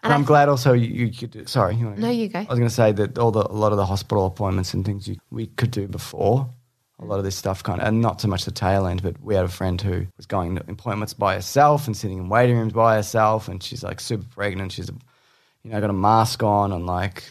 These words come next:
Speaker 1: you know, and you're, you're waiting to hear good news or bad news, and it's, it's awful. So, yeah.
Speaker 2: Totally. I think, look, we were really, really lucky. Something that Petrea talks about, and I, it really resonated me, with me, was that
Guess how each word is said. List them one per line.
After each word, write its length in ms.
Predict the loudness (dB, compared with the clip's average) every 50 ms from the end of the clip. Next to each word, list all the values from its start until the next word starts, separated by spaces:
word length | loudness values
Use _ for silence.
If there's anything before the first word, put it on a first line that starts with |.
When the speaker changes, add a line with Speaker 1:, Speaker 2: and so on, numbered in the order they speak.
| -20 -18
Speaker 1:
you 120 | -16 -12
know, 80 | -8 -6 -6
and 140 | -4 -4 -6
you're, 140 | -6 -8 -10 -14 _ -20
you're 140 | -18 -4 0
waiting 260 | 0 2 2 2 0
to 60 | -2
hear 280 | -4 -4 -4 -4 -4 -6 -8 _ -2
good 160 | -2 0 2
news 220 | 2 2 0 0
or 60 | -4 -2
bad 300 | 2 4 6 6 6 4
news, 260 | 0 -2 -2 -2 -4
and 140 | -6 -8 -10
it's, 320 | -12 -14 -18 -20 -20 -20 _ _
it's 80 | -12 -6
awful. 400 | -4 -4 -4 -4 -8 -14 -18 _ _
So, 200 | -20 -14 -8 -6
yeah. 220 | -4 -2 -2 -2 -4 -6 -10 -12 -12 -14 -16 -18 -20 -18
Speaker 2:
Totally. 840 | _ -2 2 4 4 4 4 4 2 2 2 0 0 -2 -2 -4 -4 -2
I 100 | -4 -2
think, 300 | -2 -2 -2 -2 -4 -6 -12 -20 -20 _ -4
look, 220 | -2 -2 -2 0
we 160 | 2 4 4
were 180 | 4 4 2 2
really, 340 | 2 2 4 4 4 4 4
really 280 | 2 2 2 2 2 2
lucky. 580 | 0 -2 -2 -4 -6 -4 -4 -2 -4 -4 -6 -10 -16 _ _ _ _
Something 600 | -20 -2 0 0 0 2 0 -2 -2 -4 -6 -8 -10 -10 -4
that 180 | -4 -4 -2
Petrea 440 | -4 -6 -8 -4 -2 0 0 0 0
talks 280 | 0 -2 -4 -6 -6 -6
about, 280 | -2 0 2 2 2 0 -2
and 140 | -4 -2 0
I, 280 | 0 0 0 0 -2 -4 -8 _ _ _ _ _ _
it 160 | -10 -10 -10 -8
really 280 | -6 -4 -2 -2 0
resonated 520 | 2 0 0 0 0 0 0 0 0 -2 -2
me, 280 | -2 -2 -4 -4 -6 -8
with 260 | -10 -12 -12 -12 _
me, 380 | -4 -2 -2 0 -2 -2 -4 -8 _ _ _ _ _ _ _ _ _ _ _
was 280 | 0 0 0 0 0 0
that 340 | 0 0 0 0 -6 -14